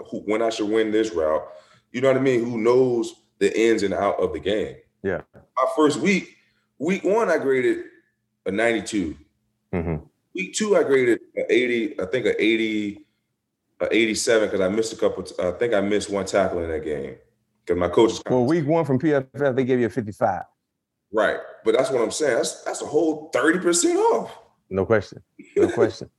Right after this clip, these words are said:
Speaker 2: Do you, hey, Pat P, do you think there's any chance they knock your grades personally because you speak out against them?
Speaker 1: Man, I, at this point, I don't even care. I just want it to be done right. I'm sure other guys want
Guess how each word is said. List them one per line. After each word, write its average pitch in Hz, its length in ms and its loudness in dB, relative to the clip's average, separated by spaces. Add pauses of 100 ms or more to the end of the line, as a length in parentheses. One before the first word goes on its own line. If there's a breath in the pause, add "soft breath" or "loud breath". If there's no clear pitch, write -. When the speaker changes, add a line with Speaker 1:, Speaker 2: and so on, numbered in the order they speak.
(380 loud breath)
Speaker 2:
Do 160 80 2
you, 165 180 0
hey, 170 140 0
Pat 180 240 0
P, 196 80 2
do 156 100 2
you 202 140 2
think 190 180 0
there's 165 240 2
any 160 180 0
chance 151 360 0
they 151 100 0
knock 151 320 0
your 175 200 0
grades 135 380 -2
personally 139 460 -4
because 127 320 -2
you 143 80 0
speak 143 300 -2
out 143 280 2
against 127 300 -2
them? 151 220 -4 (500)
Speaker 1:
Man, 120 240 2 (100)
I, 113 60 4
at - 80 0
this 135 160 0
point, 120 180 0
I 147 60 4
don't 123 140 2
even 90 160 -4
care. 98 200 2
I 127 140 4
just 139 160 -2
want 113 160 2
it 101 40 0
to 95 100 -4
be 104 160 -2
done 104 320 0
right. 131 200 4
I'm 117 140 2
sure 160 240 2
other 330 160 2
guys 139 260 2
want 135 200 -2